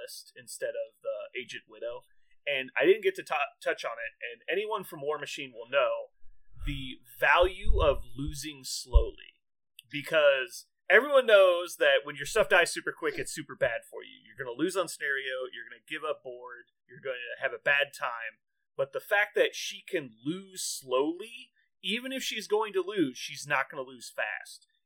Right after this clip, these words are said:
It's gonna take them three, maybe even four turns to get her off the board,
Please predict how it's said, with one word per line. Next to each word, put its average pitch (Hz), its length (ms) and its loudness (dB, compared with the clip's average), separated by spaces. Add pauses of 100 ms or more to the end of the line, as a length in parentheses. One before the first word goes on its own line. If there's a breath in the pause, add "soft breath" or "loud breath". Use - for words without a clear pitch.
It's 147 220 -2
gonna 160 240 -2
take 180 340 0
them 135 200 0
three, 175 640 -14
maybe 160 300 0
even 170 220 -8
four 147 400 -10
turns 147 320 -10
to 120 80 -18
get 127 140 -8
her 127 120 -4
off 120 140 -6
the 127 80 -12
board, 123 380 -12